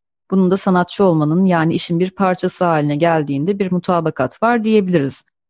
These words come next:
Ama bir yandan düşündüğünde Can Güngör gibi bir sanatçı da var. Sosyal medyayı daha çok işlerini paylaşmak için kullanıyor. Orada her gün aktif olma mecburiyetini hissetmiyor.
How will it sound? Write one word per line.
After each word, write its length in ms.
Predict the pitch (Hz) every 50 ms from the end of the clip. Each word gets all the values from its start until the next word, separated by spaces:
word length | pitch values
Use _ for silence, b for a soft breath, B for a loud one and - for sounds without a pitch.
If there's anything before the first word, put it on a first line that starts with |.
| _ _ _ -
Ama 220 | - 220 226 220 226
bir 60 | 262
yandan 420 | 269 247 226 208 208 202 202 214
düşündüğünde 560 | 226 - - 220 202 185 165 156 156 185 240
Can 260 | 226 233 233 220 220 226
Güngör 300 | 220 214 196 190 175 170
gibi 260 | 170 165 165 151 143
bir 80 | 143
sanatçı 500 | 139 - - 170 160 160 165 - - 240
da 140 | 254 269 254
var. 180 | 269 269 277 277
Sosyal 460 | - - 262 240 - - 214 202 190
medyayı 360 | 190 180 165 151 143 143 139
daha 160 | 165 190 196
çok 180 | 202 - - -
işlerini 380 | 180 - - - 208 208 214 202
paylaşmak 480 | - 233 233 233 233 - - 226 226
için 220 | - - - 220 220
kullanıyor. 520 | - 233 208 220 220 220 220 220 220 220
Orada 240 | 190 190 185 180 180
her 160 | 185 185 185
gün 140 | 170 175 175
aktif 320 | 175 170 - - 160 -
olma 200 | 160 156 156 160
mecburiyetini 540 | 170 185 185 196 208 214 220 220 - - 220
hissetmiyor. 640 | 208 - - - 220 214 - - 220 214 220 220 214